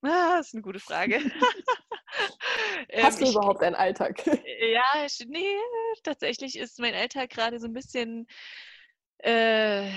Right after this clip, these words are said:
Speaker 1: ne, es gibt gerade keinen richtigen Alltag, den muss ich tatsächlich gerade finden wieder. Also so 'nen, und das merke ich auch, dass das wichtig ist. Ich brauche neben dieser ganzen Freiheit, die ich habe, die cool ist,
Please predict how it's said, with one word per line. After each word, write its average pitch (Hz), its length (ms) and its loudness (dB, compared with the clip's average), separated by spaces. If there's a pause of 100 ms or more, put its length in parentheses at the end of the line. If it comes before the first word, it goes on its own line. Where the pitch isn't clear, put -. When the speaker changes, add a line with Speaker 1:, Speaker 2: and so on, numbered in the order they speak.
(960)
Speaker 1:
ne, 220 680 -4 (120)
es - 180 -4
gibt - 200 -12
gerade 226 320 0
keinen 214 300 -4
richtigen 220 280 -8
Alltag, 233 220 -4
den 214 160 -6
muss 247 140 -6
ich 285 160 -10
tatsächlich 240 440 -8
gerade 208 260 -2
finden 180 680 -10
wieder. 180 220 -4
Also 190 220 -6
so 202 160 -4
'nen, 202 480 -8 (260)
und 202 140 -8
das 208 140 -8
merke 233 240 -4
ich 247 140 -6
auch, 233 120 -4
dass - 140 -12
das - 180 -12
wichtig 220 340 -10
ist. - 240 -14
Ich - 180 -16
brauche 247 640 -6 (560)
neben 233 340 -4
dieser 226 220 -6
ganzen 214 640 -8
Freiheit, 254 360 -8
die 269 60 -12
ich 262 120 -12
habe, 233 160 -6
die 190 100 -16 (140)
cool 277 220 -8
ist, - 240 -20